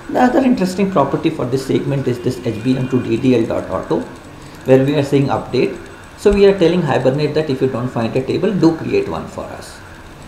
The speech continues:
This is good for development purpose. You may not want to use it for production. So once our configuration is in place, let's look into this Hibernate util, which is basically a very standard boot, boot up class.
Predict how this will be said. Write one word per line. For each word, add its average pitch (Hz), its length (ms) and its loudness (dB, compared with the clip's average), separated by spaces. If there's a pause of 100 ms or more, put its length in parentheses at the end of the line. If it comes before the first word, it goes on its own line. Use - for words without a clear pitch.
(420)
This 226 180 4
is - 140 -4
good 147 200 4
for 131 180 0
development 113 580 -2
purpose. 156 440 -2
You 123 140 -4
may 127 100 -4
not 117 240 -6
want 104 200 -6
to 107 60 -4
use 98 260 -4
it - 100 -6
for - 120 -6
production. - 460 -4 (1700)
So 208 140 4
once 190 320 4
our 151 240 4
configuration 147 560 -2
is 156 140 -4
in 156 140 -4
place, 233 380 0 (480)
let's 127 600 -6
look 131 240 -2
into 127 240 -2
this 123 160 -2
Hibernate 120 480 -4
util, 151 440 0
which 139 160 -4
is 139 80 0
basically 131 420 -2
a - 20 0
very 117 260 0
standard 147 580 -4
boot, 120 200 -6 (500)
boot 135 220 -2
up 156 160 -2
class. - 360 -2